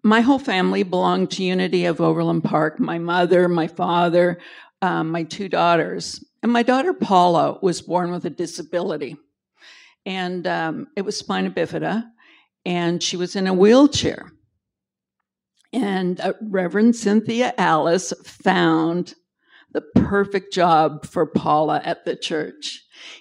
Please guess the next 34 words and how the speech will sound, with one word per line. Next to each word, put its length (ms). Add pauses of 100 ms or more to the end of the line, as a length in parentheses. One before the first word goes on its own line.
In 220
her 200
wheelchair, 840
she 220
would, 180 (380)
uh, 240
sit 320
in 80
the 100
front 320
lobby 600 (480)
and 180
write 300
down 280
everybody's 640
name 320
as 140
they 120
came 380
in 340
and 160
gave 360
them 300 (220)
a 120
name 400
tag. 340 (140)
So 220
she, 460
Sunday 520
was 360 (220)
vitally 520
important 580
to 100
her, 400